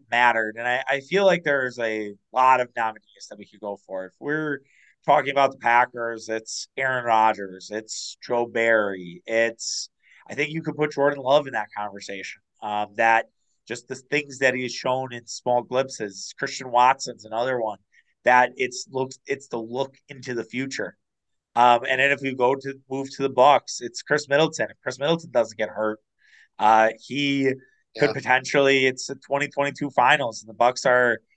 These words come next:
Speaker 1: back-to-back champions. And we're talking about a potential three-peat, uh, when we're talking about the Bucs. And the target is somehow fucking bigger on that team. Giannis is always gonna be there.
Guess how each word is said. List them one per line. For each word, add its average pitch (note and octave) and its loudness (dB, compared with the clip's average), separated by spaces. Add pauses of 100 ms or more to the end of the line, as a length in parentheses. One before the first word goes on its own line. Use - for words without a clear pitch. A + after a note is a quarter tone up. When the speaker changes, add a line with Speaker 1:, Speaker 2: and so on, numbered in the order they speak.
(300)
Speaker 1:
back-to-back C3 4
champions. A#2 -6
And A2+ -2
we're A#2+ -8
talking C3 2
about B2+ 2
a A#2+ -18
potential C#3 -12 (160)
three-peat, A#2+ -8 (420)
uh, A2+ 6
when A#2 0
we're A#2+ -2
talking A#2 0
about A2+ 2
the - -20
Bucs. A#2 0
And A#2 -12
the - -20
target C3+ 0
is A#2+ -8 (240)
somehow C#3+ 2 (140)
fucking C3+ -6
bigger A#2+ -2 (280)
on A2 -4
that G#2 -6
team. A2 -14 (560)
Giannis C#3+ 4
is C3 -8
always A#2+ 0
gonna A2 -12
be G2+ -10
there. F#2 -14